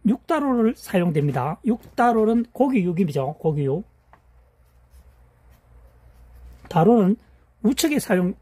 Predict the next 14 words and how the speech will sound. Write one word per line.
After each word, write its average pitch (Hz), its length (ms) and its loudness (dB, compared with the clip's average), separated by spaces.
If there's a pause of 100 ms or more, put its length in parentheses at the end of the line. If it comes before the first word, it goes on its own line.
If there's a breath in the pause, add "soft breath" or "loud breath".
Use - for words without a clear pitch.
많이 156 260 -6
됩니다. 147 500 -8 (360)
거의. 165 400 -2 (880 soft breath)
여기서는 190 480 4 (100)
육다롤이 233 600 2
되겠습니다. 151 580 -4
고기육이죠. 165 720 -2 (1600 soft breath)
고기를 262 560 2 (160)
바꾼다는 180 480 2
뜻입니다. 135 600 -4 (460)
여기서는 196 580 2
사람을 220 540 0
의미하면은 175 640 -2 (1400)
뭡니까? 165 560 2